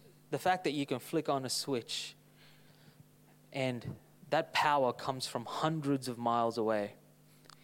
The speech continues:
Human beings, when we put our mi-, minds together and unite for a purpose, are, are capable of so much.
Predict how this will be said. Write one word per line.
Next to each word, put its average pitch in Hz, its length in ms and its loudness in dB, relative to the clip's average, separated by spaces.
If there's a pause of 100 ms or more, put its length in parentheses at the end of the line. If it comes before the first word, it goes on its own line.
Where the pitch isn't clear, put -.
(460)
Human 202 380 2
beings, 127 460 0
when 135 160 -4
we 170 100 -4
put 196 220 0
our 160 120 4
mi-, 127 220 4 (220)
minds 127 400 0
together 113 560 0 (560)
and 120 160 -4
unite 123 540 -2
for - 240 -2
a 113 40 2
purpose, - 680 -4 (180)
are, 120 220 0 (280)
are 131 160 0
capable 139 520 -2
of - 120 -6
so 131 300 0
much. 123 460 -4